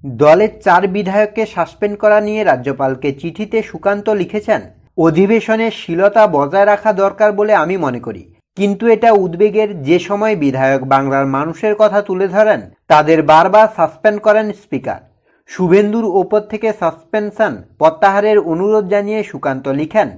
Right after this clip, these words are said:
'রাজ্যের সাংবিধানিক প্রধান হিসেবে সংবিধানের ক্ষমতা প্রয়োগ করে সিদ্ধান্তের পুনর্বিবেচনার জন্য পরামর্শ দিতে আপনাকে অনুরোধ করছি। বিরোধী দলনেতা সহ বাকিদের উপর থেকে দ্রুত সাসপেনশন প্রত্যাহারের জন্য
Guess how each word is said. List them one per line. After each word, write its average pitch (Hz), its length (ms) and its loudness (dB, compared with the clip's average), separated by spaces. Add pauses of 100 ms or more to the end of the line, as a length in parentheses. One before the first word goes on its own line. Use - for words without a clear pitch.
(340)
'রাজ্যের 160 480 4
সাংবিধানিক 196 720 -4
প্রধান 185 400 -4
হিসেবে 202 460 -4
সংবিধানের 135 720 -4
ক্ষমতা 185 460 -2
প্রয়োগ 170 380 0
করে 208 220 -2 (380)
সিদ্ধান্তের 202 680 2
পুনর্বিবেচনার 208 1000 0
জন্য 208 340 -2
পরামর্শ 185 560 0
দিতে 208 340 -4
আপনাকে 147 500 -2
অনুরোধ 185 460 -2
করছি। 120 360 -10 (680)
বিরোধী 175 500 4
দলনেতা 214 580 2
সহ 139 260 -4 (140)
বাকিদের 180 540 0
উপর 208 260 0
থেকে 208 320 -6
দ্রুত 147 400 -6 (480)
সাসপেনশন 208 800 -4
প্রত্যাহারের 190 600 0
জন্য 202 220 0